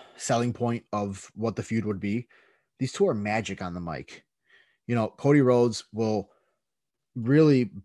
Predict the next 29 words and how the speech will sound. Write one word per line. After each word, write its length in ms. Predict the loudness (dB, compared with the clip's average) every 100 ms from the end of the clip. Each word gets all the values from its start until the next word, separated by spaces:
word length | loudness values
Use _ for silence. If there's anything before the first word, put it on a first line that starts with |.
| -8
bring 280 | -4 -4
you 260 | -2 -2 -2
in 300 | -4 -8 -12 -16 _ _ -10
to 180 | -6
a 40 | -6
feud, 420 | -8 -8 -8 -8
make 260 | -6 -6 -6
you 140 | -8
feel 480 | -10 -8 -6 -4 -6
it. 160 | -10 -10
You 120 | -8
know, 160 | -6 -6
that, 220 | -6 -8 -12 -18 -10
that 220 | -6 -4 -4
match 380 | -2 -2 -2
in 60 | -6
particular 520 | -8 -8 -6 -4 -4
he 120 | -4
had 180 | -2 -4
with 180 | -6 -6
Dustin 340 | -8 -6 -8
Rhodes, 400 | -8 -6 -8 -12 -18 _ _ _ _ -4
just, 200 | -2 -2
it's 160 | -4
already 260 | -2 0 -2
been 140 | -4
a 60 | -6
few 180 | -6 -4
years. 380 | -4 -4 -8